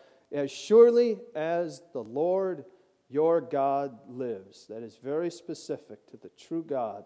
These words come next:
the Lord of Israel. So the word of the Lord had already crossed the northern border of Israel into this town in Zarephath, and it had worked faith in the heart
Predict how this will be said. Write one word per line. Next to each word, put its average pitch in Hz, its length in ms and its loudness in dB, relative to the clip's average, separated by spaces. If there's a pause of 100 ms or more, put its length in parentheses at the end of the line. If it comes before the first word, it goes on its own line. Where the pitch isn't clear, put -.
the 123 80 -16
Lord 139 300 -6
of 131 140 -8
Israel. 113 380 -10
So 127 400 -10 (400)
the 123 80 -10
word 175 340 4
of 214 100 0
the 202 80 0
Lord 139 380 -2
had 135 160 -6
already 131 440 -2
crossed 170 720 -4
the 120 100 -10
northern 165 460 -6
border 170 380 -2
of 127 140 -4
Israel 120 500 -8 (460)
into 202 340 -2
this 196 260 2
town 180 360 -4
in 165 80 -6
Zarephath, 135 680 -4
and 139 160 -8
it 139 120 -8
had 143 200 -4
worked 175 560 0 (400)
faith 160 680 -2
in 143 120 -6
the 135 60 -8
heart 151 480 0